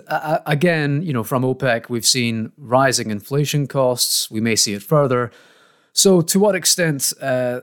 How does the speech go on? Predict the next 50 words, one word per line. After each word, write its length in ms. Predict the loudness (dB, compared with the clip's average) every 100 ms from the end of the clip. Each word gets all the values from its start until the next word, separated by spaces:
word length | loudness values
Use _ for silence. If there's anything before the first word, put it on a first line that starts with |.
| -2
governments 420 | 0 2 2 0
around 120 | -2
the 80 | -2
world 260 | 0 -2 -2
will 80 | -4
fancy, 600 | -2 0 0 0 -2 -4 _ _ _ _ _ -10 0
or 120 | 0
indeed 320 | 0 -2 -4
the 60 | -4
U 140 | -6
K 180 | -2 0
government 360 | 0 -2 -4 -4
fancies 360 | -8 -8 -6
another 480 | -2 0 2 0 -2 -4
windfall 520 | -2 2 2 0 -4 -4
tax, 460 | -4 -4 -4 -8
we'll 140 | -8 -4
see. 420 | -2 0 0 -2
But, 320 | -2 -4 -2
uh, 240 | -2 -2 -4 -12 -20 -6
many 240 | 2 4 4
analysts, 600 | 4 0 0 0 -2 -4
or 140 | -6
at 60 | -8
least 160 | -8 -8
one 140 | -4
analyst 380 | -4 -4 -8 -6
we've 180 | -8 -8
ran, 320 | -10 -8 -10
uh, 240 | -12 -6
saying 420 | -4 -2 -4 -8
this 180 | -6 -4
has 140 | -4 -6
flung 400 | -4 0 2 2
open 300 | -2 -6 -8
a 140 | -10
door 580 | -8 -4 -2 0 0 -2
on 220 | -6 -8
windfall 440 | -8 -10 -10 -10 -10
tax, 420 | -4 -4 -4 -6
which 160 | -8 -10
the 80 |
U 120 | -6 -4
K 140 | -4
government 440 | -2 -2 -2 -6
has 80 | -8
been 160 | -12 -10
trying 280 | -6 -6 -6
to 80 |
close, 580 | -8 -4 0 0 2 0